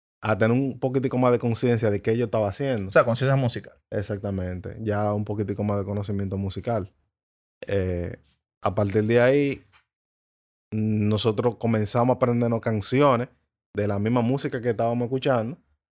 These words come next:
Speaker 1: y como ese vecino tocaba batería, lo llamábamos con él. Yo, mi hermano se iba pa,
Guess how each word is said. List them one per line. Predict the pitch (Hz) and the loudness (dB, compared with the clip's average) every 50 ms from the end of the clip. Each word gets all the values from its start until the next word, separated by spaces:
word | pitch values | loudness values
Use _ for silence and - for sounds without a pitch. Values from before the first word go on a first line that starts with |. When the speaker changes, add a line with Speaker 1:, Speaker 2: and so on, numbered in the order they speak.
| _ _ _ _ _ _ _ _ - | _ _ _ _ _ _ _ _ -4
Speaker 1:
y | 127 123 123 123 123 120 120 113 | -2 0 2 2 2 0 0 0
como | - 113 117 113 110 110 110 110 | 0 0 0 2 0 0 2 0
ese | 123 123 - 143 | 0 2 2 2
vecino | 143 147 139 160 151 151 147 147 | 2 2 2 2 0 0 2 0
tocaba | 156 147 151 151 151 | 0 2 4 4 6
batería, | 151 151 147 156 151 143 135 127 120 - _ | 6 4 4 2 2 2 2 2 0 -2 _
lo | - 113 113 120 117 113 110 110 110 - - _ | -8 -4 -2 0 0 2 0 0 -2 -4 -6 _
llamábamos | - 113 110 104 104 107 110 113 117 123 117 110 | -6 -2 0 0 2 2 0 2 2 0 0 0
con | 110 110 131 | 0 0 0
él. | 143 123 101 _ _ _ _ _ _ - 101 | 0 -2 -4 _ _ _ _ _ _ -6 0
Yo, | 110 120 127 131 131 131 127 127 120 | 2 4 6 6 6 6 6 4 4
mi | 120 | 2
hermano | 113 113 117 120 127 123 | 2 2 2 2 2 2
se | - 131 127 131 | 2 2 2 4
iba | 131 131 127 117 | 4 2 2 2
pa, | 120 120 117 117 117 117 110 107 101 - - - | 2 0 2 2 2 0 0 0 -2 -2 -4 -8